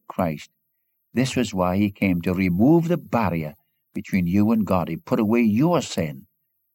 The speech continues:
And you can't do a thing except just accept what he's done for you. To really mean business,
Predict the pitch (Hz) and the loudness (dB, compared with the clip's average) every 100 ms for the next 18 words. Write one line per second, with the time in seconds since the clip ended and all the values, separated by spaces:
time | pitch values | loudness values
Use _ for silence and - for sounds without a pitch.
0 | _ _ _ _ _ _ 110 110 110 110 | _ _ _ _ _ _ -14 -4 2 2
1 | 110 135 123 127 117 113 185 160 113 101 | 2 -2 0 0 0 0 0 2 0 0
2 | 117 104 123 123 107 104 - 151 160 - | -2 -2 -4 -4 -6 -6 -6 -6 -4 -4
3 | 131 143 113 104 101 131 - 82 82 78 | -2 -4 -2 0 0 -2 -4 -4 -4 -10
4 | _ _ _ _ _ _ - 90 92 139 | _ _ _ _ _ _ -6 -4 2 4
5 | 156 156 185 208 _ _ 110 165 196 175 | 6 4 2 -2 _ _ 2 2 4 2
6 | 95 92 123 | 2 0 -2